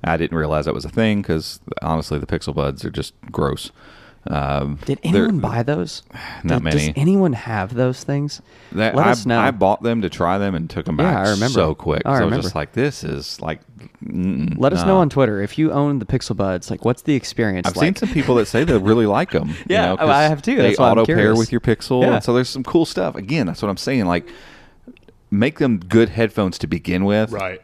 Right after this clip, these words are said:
Speaker 1: and then add extra cool Pixel stuff in them, and you could have a product that's worth, you know, some people buying. And
Speaker 3: Mm-hmm.
Speaker 1: I guarantee you they're not gonna charge fifty bucks for 'em.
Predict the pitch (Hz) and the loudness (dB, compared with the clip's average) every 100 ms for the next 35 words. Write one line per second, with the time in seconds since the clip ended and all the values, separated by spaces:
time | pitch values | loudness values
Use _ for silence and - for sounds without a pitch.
0 | - 95 98 95 98 - - 95 - 98 | -4 -2 0 -2 -2 -2 -4 -4 0 -2
1 | - 95 - 82 - - - - - - | 0 -4 -2 -6 -4 -8 -8 -18 -18 -8
2 | - 90 85 78 76 78 - 85 78 80 | -4 0 0 0 -2 -4 -4 -2 -2 -2
3 | - - 95 104 98 95 95 - 90 90 | -6 -6 -4 -2 -2 -2 -4 -2 -2 -2
4 | - 98 - 85 90 - - - 101 90 | -6 -12 -4 -4 -4 -6 -10 -4 -2 -2
5 | - 98 107 95 80 107 123 73 76 76 | -4 -4 0 0 0 -2 -2 -2 0 -2
6 | 92 87 110 - - - 90 98 98 120 | -6 -10 -12 -14 -20 -6 -4 -2 0 0
7 | 147 147 135 107 110 104 98 110 110 - | 2 4 4 4 0 -2 0 2 0 0
8 | - 101 85 104 - - 78 78 90 | -4 -4 0 0 0 -4 0 0 -2